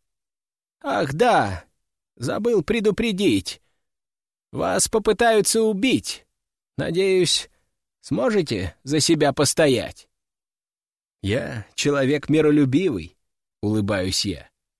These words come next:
«А про то, что я всем мешаю, это обычные слухи. Никто не станет меня убивать».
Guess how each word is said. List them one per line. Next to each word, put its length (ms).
«А 140
про 160
то, 180
что 160
я 140
всем 260
мешаю, 800
это 340
обычные 480
слухи. 560
Никто 400
не 140
станет 380
меня 280
убивать». 640